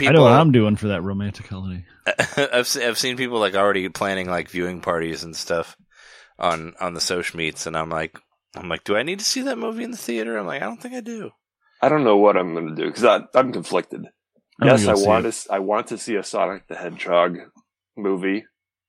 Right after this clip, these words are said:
Speaker 3: but I don't want to support a Sonic the Hedgehog movie.
Speaker 2: Yeah.
Speaker 3: I don't wanna support it financially 'cause I know it's gonna be awful, right?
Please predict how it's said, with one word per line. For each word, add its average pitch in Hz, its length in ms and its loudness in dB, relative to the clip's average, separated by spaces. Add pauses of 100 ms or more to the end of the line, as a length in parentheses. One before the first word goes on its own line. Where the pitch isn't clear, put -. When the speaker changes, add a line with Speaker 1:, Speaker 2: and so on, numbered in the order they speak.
(260)
Speaker 3:
but - 300 0 (340)
I 95 100 -4
don't 107 460 0
want 98 200 -2
to 87 40 -2
support 92 640 -2
a 87 60 -4
Sonic - 400 -4
the - 80 -4
Hedgehog 76 440 -2
movie. 57 340 -6 (160)
Speaker 2:
Yeah. 87 240 -4 (640)
Speaker 3:
I 110 60 4
don't 104 120 6
wanna 101 220 6
support - 480 0
it - 100 -4
financially 95 460 -2
'cause 101 80 -4
I - 20 2
know 98 240 2
it's 90 140 -2
gonna 85 160 -4
be 82 180 0 (560)
awful, 92 320 4
right? 85 220 0